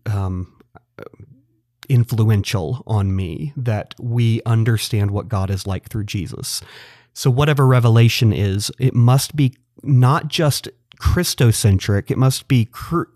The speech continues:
cruciform in nature. Um,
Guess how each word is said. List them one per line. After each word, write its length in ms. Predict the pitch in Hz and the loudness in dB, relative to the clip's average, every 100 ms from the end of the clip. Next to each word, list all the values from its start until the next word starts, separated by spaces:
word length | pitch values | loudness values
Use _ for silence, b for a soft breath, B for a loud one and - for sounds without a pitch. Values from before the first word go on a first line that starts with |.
| _ - | _ -16
cruciform 1120 | - 180 214 - 107 - 101 - 80 117 113 - | -6 -2 0 0 -2 0 -2 -2 -6 -4 -6 -6
in 300 | - 127 107 101 | 0 4 4 2
nature. 540 | 98 113 - - - B B B B B B B B | 0 -4 -8 -8 -10 B B B B B B B B
Um, 540 | 117 101 95 95 95 | 0 0 -2 -4 -6